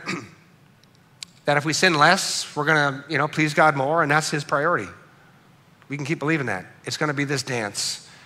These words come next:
How good are we versus a righteous God? How much is he gonna punish us for our sin now or forever? That's the slavery of religion. Or we can change our faith and believe something different. We could believe that you are one hundred percent good with God because of his grace.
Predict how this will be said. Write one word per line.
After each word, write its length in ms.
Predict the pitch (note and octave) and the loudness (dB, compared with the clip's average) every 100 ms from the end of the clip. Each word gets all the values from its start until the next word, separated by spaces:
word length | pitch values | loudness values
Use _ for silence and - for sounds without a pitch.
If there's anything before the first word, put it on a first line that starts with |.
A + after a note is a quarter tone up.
| - - | -18 -2
How 160 | C3 | -2
good 220 | B2+ D3 | 2 4
are 140 | D#3+ D#3 | 4 2
we 340 | D3+ D3+ D#3+ D#3 - - - - | 2 0 -2 -10 -20 -20 -20 -8
versus 340 | A#2+ C#3 C#3 B2+ | -2 -2 -2 -2
a 60 | |
righteous 380 | A2+ B2+ B2+ A#2+ | 2 2 0 -6
God? 340 | B2 G#2 F#2 - - - - | -2 -2 -4 -12 -20 -16 0
How 120 | C#3+ | 2
much 240 | D#3 - | 2 0
is 80 | D3 | 0
he 100 | D3 | 0
gonna 140 | D3+ C3+ | 0 0
punish 340 | D3 D3+ E3 | 0 0 0
us 100 | D3+ | 0
for 120 | D#3 | 2
our 100 | C3+ | 0
sin 240 | B2+ D#3+ A#2+ | 2 0 2
now 220 | C#3 D3 | 2 2
or 80 | B2+ | 0
forever? 480 | C#3 B2 G#2+ F#2+ - - - - _ _ - | -2 -2 -2 -10 -14 -20 -20 -20 _ _ -4
That's 240 | C3+ - | -4 -4
the 60 | C3 | -6
slavery 460 | - C3+ A#2 A#2+ | -2 0 0 -4
of 80 | A2 | -4
religion. 420 | A2 A#2 A2 G2 - | -6 -6 -6 -10 -2
Or 220 | F#3 A#3+ | 4 6
we 100 | G3 | 6
can 140 | E3 C3 | 2 0
change 340 | F3 F#3+ E3+ | 2 2 2
our 140 | A2+ | 0
faith 520 | - C#3+ F#2 G2+ - - - - - - C3+ | 0 -2 -2 -6 -10 -16 -20 -20 -20 -10 -4
and 160 | D3 | -2
believe 240 | C#3 D#3 D3 | 0 0 0
something 340 | D3 B2+ A#2+ | -2 -4 -6
different. 320 | B2+ G#2 - - _ _ - _ _ - _ _ - - - | -6 -8 -16 -20 _ _ -20 _ _ -20 _ _ -20 -20 -6
We 100 | C#3+ | -4
could 200 | C3+ G#3 | 2 4
believe 320 | E3 C#3+ C#3+ | 4 2 2
that 200 | C3+ C3 | 2 0
you 160 | C#3 C3+ | 0 2
are 340 | B2+ A#2 A#2 - | 4 4 2 -2
one 260 | B2+ D#3 | 4 4
hundred 220 | F3 D#3+ C3+ | 4 0 0
percent 340 | C3 C3 A#2 | -2 -2 -2
good 140 | A#2 | -4
with 160 | A2+ G#2 | -4 -2
God 240 | A2 G#2 | 2 2
because 280 | G2+ A2+ G2+ | 0 -6 -6
of 60 | G2 | -8
his 120 | F#2+ | -10
grace. 560 | G2 F2+ E2+ - - | -6 -6 -4 -8 -10